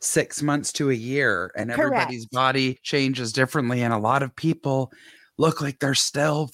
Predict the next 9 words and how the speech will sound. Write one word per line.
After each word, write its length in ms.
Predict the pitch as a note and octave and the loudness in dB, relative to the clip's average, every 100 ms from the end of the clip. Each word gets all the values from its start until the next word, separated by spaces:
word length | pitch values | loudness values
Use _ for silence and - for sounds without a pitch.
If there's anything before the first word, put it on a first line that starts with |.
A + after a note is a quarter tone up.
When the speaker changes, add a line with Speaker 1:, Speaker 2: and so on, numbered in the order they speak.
| - | -2
Speaker 1:
fully 320 | E3+ D#3+ D#3 | 0 2 -2
pregnant 640 | - D#3 D#3+ D3 D3+ D#3 - _ _ | -2 0 0 0 0 0 -4 _ _
Speaker 2:
And 60 | - | -4
Speaker 1:
for 80 | C#3+ | 0
Speaker 2:
sometimes 180 | - - | 0 0
Speaker 1:
several 480 | F3 F#3 F#3+ F#3 E3 | 0 0 0 0 0
months 800 | E3+ F3 F#3+ F#3+ F#3+ - - - | 0 2 2 2 -2 -6 -4 0
Speaker 2:
Absolutely. 600 | C4 - D#3 F3 F#4 F4+ | -2 0 0 0 -2 -2
Speaker 1:
afterwards. 960 | D4 F3+ E3+ D#3+ C3+ A2 - - - | -2 0 0 0 0 -2 -4 -4 -4